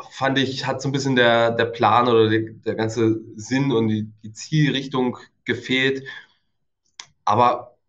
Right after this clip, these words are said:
unterm Strich, achtzehn Punkte Sieg ist gegen W-M-Gastgeber im Auftaktspiel im Soll. Es besteht aber noch trotzdem reichlich Potenzial nach oben. Und das muss auch ausgeschöpft werden, so einen brutalen Spielplan, um was zu reißen.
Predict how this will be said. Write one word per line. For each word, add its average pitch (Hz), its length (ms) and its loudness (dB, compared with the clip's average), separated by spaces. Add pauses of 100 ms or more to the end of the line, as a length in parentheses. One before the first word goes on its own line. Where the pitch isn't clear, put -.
unterm 151 320 2
Strich, 143 500 -2 (140)
achtzehn 139 460 -2
Punkte 139 340 -2
Sieg 135 320 -4
ist - 600 -8 (440)
gegen 123 260 -2
W-M-Gastgeber 120 920 0
im 113 220 -2
Auftaktspiel 113 640 -4
im 110 160 2
Soll. 110 280 4
Es - 300 -2
besteht - 280 -6
aber 110 120 0
noch 107 140 -2
trotzdem 117 360 -4
reichlich 110 640 -2
Potenzial 110 560 -4
nach 110 140 -2
oben. 110 440 -4 (420)
Und 113 400 -4 (200)
das 110 180 0
muss 147 220 2
auch - 100 -2
ausgeschöpft 113 640 -2
werden, 107 560 0
so 110 80 -6
einen 104 220 -8
brutalen 113 480 0
Spielplan, 107 580 -4 (560)
um 107 160 -2
was 104 180 -2
zu 110 100 -4
reißen. 104 440 -4